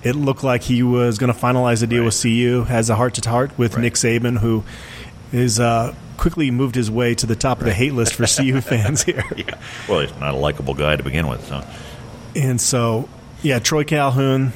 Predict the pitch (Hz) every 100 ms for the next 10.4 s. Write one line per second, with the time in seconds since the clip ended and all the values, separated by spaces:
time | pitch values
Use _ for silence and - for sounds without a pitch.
0 | - - 127 131 127 117 120 110 107 110
1 | - 113 113 - 62 64 64 - - -
2 | - 67 65 64 - 107 131 127 131 131
3 | 127 127 127 120 117 120 117 117 117 107
4 | 113 - 117 110 107 - - - - -
5 | - - 113 131 120 127 110 120 110 104
6 | - 135 147 151 165 - - - 143 131
7 | 117 113 117 110 - 123 104 104 - -
8 | - - - 82 76 76 76 73 135 127
9 | 120 110 117 - - 80 73 76 76 76
10 | 262 202 131